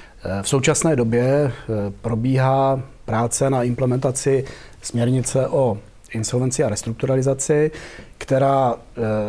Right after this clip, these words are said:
by měla mít dopad do insolvenčního zákona potud, že zkrátí dobu oddlužení. Směrnice tedy požaduje pouze u podnikatelů, fyzických osob, ale,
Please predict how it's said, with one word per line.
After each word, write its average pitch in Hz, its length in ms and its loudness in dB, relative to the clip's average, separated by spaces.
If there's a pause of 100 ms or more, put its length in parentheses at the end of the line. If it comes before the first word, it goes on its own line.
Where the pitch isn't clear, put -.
(140)
by 113 200 -2
měla 123 300 2
mít 131 200 2
dopad 123 400 0
do 127 340 0 (280)
insolvenčního 131 760 0
zákona 113 460 0
potud, 135 560 -2 (340)
že 120 180 -2
zkrátí 139 580 0
dobu 135 240 2
oddlužení. 120 840 0 (180)
Směrnice 127 520 0
tedy 135 180 0
požaduje 127 420 0
pouze 127 340 0
u 131 80 0
podnikatelů, 123 680 0
fyzických 127 460 -2
osob, 127 340 -2
ale, 131 180 2